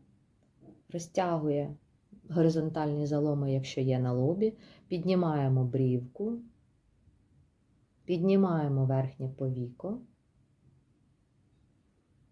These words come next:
проходимо біля хвостика брівки і не забуваємо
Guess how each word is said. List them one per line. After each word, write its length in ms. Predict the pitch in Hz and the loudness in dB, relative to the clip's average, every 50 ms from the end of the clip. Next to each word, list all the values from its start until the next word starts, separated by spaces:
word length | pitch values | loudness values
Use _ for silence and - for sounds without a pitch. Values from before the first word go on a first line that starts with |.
| _ _ _ _ _ _ _ _ | _ _ _ _ _ _ _ _
проходимо 1000 | - 170 175 196 190 - 202 190 180 160 147 151 143 139 135 127 123 123 131 131 - - - - _ - | -2 0 0 0 0 2 4 6 6 6 6 4 2 2 2 0 0 -2 -4 -8 -12 -16 -20 -20 _ -6
біля 300 | 160 156 175 170 170 165 | -2 0 2 2 2 0
хвостика 640 | 165 165 160 160 151 143 - - - 160 - 147 | 0 0 2 2 2 2 0 -6 -10 -6 -4 -4
брівки 640 | 147 143 156 151 147 147 143 135 - - - 208 247 277 - - _ - - - - - _ - | -2 0 0 2 2 0 -2 -4 -6 -6 -6 -4 -4 -6 -8 -14 _ -20 -20 -20 -20 -20 _ 2
і 140 | 233 262 269 | 4 6 8
не 140 | 226 202 180 | 8 8 6
забуваємо 1000 | 170 180 170 165 170 170 170 202 254 339 381 392 349 277 202 175 156 147 143 | 4 2 2 0 -2 -2 -2 0 0 2 2 2 2 2 2 2 2 0 -2